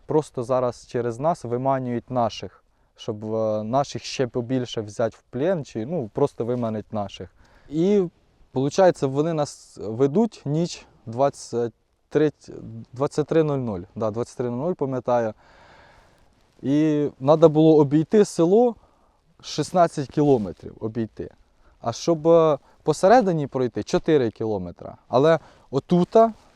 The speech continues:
тута було село. І воно було усіяними пі***ми, і там між, між селом було ще сім кілометрів.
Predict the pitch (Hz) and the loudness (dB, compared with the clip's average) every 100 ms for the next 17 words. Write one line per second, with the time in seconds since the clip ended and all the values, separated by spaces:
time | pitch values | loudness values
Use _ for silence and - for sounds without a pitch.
0 | _ 180 196 147 131 151 156 - 147 135 | _ -4 2 2 2 4 2 2 0 0
1 | 98 - _ _ 123 139 139 139 131 127 | -2 -8 _ _ -8 -4 0 0 -2 -4
2 | 131 160 170 139 139 135 127 117 - 131 | -2 0 0 0 0 0 0 -4 -8 -8
3 | - 160 151 135 131 127 - - 185 - | -6 -2 0 0 -4 -8 -10 -12 -12 -10
4 | - 120 120 147 151 143 131 139 - 110 | -10 -6 -4 -2 -2 -4 -4 -6 -6 -12
5 | 120 135 127 135 - 147 185 147 123 127 | -8 -8 -8 -6 -4 -2 -2 -4 -6 -6
6 | - 131 - 170 143 143 135 110 101 95 | -6 -10 -6 -6 -4 -2 -2 -2 -6 -8
7 | 95 95 90 | -10 -10 -12